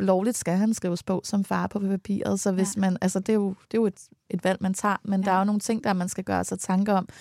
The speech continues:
Speaker 1: at hvis man gerne vil køre showet helt selv, for
Speaker 2: Ja.
Speaker 1: eksempel, så, øh, så er det altså kun gennem en, en rigtig sædbank,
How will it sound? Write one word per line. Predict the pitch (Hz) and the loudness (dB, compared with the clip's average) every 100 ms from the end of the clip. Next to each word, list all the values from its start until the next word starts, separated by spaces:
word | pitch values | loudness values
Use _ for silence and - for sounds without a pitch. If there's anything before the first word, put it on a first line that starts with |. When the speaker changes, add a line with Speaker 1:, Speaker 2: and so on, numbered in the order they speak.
| - - - | -20 -20 -6
Speaker 1:
at | 196 | 0
hvis | 190 190 | 0 2
man | 190 | 2
gerne | 190 185 190 202 | 2 2 2 2
vil | 190 | 0
køre | 196 190 | 0 0
showet | - 190 185 202 | 0 0 0 0
helt | 208 - | -2 -4
selv, | - - | -6 -4
for | - | -4
Speaker 2:
Ja. | |
Speaker 1:
eksempel, | - - 185 - 208 | -2 -2 -2 -2 -4
så, | - - | -2 0
øh, | 196 185 185 | 2 2 -2
så | 190 - | -4 -2
er | 180 | 0
det | 208 | 0
altså | 190 190 | 0 -2
kun | - 196 | 0 2
gennem | 196 196 208 | 2 0 2
en, | 185 185 - - - _ _ _ _ - | 2 0 -6 -20 -20 _ _ _ _ 0
en | 220 196 190 190 - - | 4 4 4 2 -2 0
rigtig | 175 - 214 | 0 0 -2
sædbank, | 196 185 202 190 - | 0 0 2 0 -2